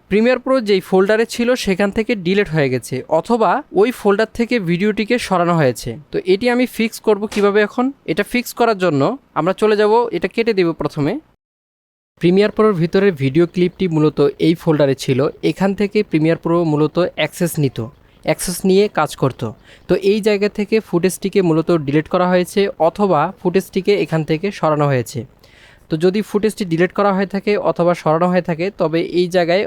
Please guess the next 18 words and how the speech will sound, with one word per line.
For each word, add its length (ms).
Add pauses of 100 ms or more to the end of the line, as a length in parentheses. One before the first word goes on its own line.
(140)
আবার 180 (100)
আপনার 180 (100)
ওই 160
ফুটেজটিকে 500 (120)
আনতে 260
হবে। 180 (300)
ডিলিট 300
করা 240
হয়ে 180
গেলে 240
তো 40 (100)
আর 60 (120)
আনার 240
কোনো 180
অপশন 220 (100)
নেই। 100 (340)
যদি 180 (240)
রিসাইকেল 360